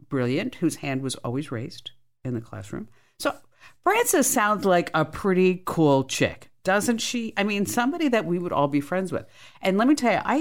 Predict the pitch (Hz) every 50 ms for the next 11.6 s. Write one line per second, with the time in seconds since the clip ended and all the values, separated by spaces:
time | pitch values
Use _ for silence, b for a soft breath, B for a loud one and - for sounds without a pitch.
0 | 359 - 240 214 208 - - - - 196 196 208 254 247 - - - - - 196
1 | 190 185 185 170 151 151 160 160 - - _ - 135 143 139 131 - - 135 113
2 | 104 101 - - - - - - - - 175 165 - - - 208 214 214 233 226
3 | - - 160 151 143 135 131 127 - 127 131 123 120 120 b b b b b b
4 | b _ _ _ _ - 175 160 160 165 170 160 139 127 123 - 110 104 101 -
5 | - - - - _ - 160 151 - 160 143 131 - - - _ _ _ _ _
6 | _ _ _ _ _ _ _ 131 131 135 139 151 170 190 214 262 285 220 190 143
7 | 117 117 117 113 - - 104 123 156 - 220 202 190 170 147 127 127 113 98 85
8 | 78 - 60 - - - - _ _ _ _ - - 175 151 - - 160 165 151
9 | 143 147 135 147 147 139 131 123 b b b b _ _ - - - 170 165 -
10 | 202 185 - - 175 165 143 120 113 120 135 147 143 151 131 131 147 143 147 139
11 | 107 80 - - - 110 127 156 175 170 -